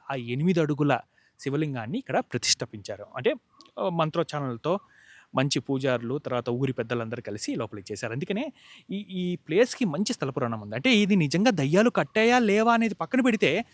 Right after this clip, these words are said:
మనం ఏది వక్రీకరించకూడదు, ఎందుకంటే నిప్పు లేనిదే పొగరాదు, పురాణాలు అన్నీ ఉన్నాయి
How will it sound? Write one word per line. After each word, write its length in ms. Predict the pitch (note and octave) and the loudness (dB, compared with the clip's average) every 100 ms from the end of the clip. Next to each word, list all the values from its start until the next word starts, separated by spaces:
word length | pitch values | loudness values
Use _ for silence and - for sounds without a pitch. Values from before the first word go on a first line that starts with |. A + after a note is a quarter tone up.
| - - - | -20 -12 2
మనం 280 | G3 B3+ A3 | 4 4 2
ఏది 320 | D#3 F#3+ C4+ | 4 4 6
వక్రీకరించకూడదు, 880 | G3+ D3+ - B3+ F#3 C3 A#2 G#2 - _ - | 2 2 0 0 -4 -4 -8 -10 -14 _ -6
ఎందుకంటే 520 | B2+ G#3 G#3 A3+ A3 | 0 2 4 6 6
నిప్పు 320 | G3+ E3 - | 4 4 4
లేనిదే 240 | A#3 A3 A#3 | 4 6 4
పొగరాదు, 560 | - D#3+ A#3 G3+ A#2 - - - - | 4 6 8 8 6 -6 -16 -10 2
పురాణాలు 420 | E3+ A#3 A#3 G#3+ | 6 8 6 4
అన్నీ 220 | G3 F#3+ | 4 6
ఉన్నాయి 420 | A#3 G3+ A#3 G#3+ | 6 6 4 2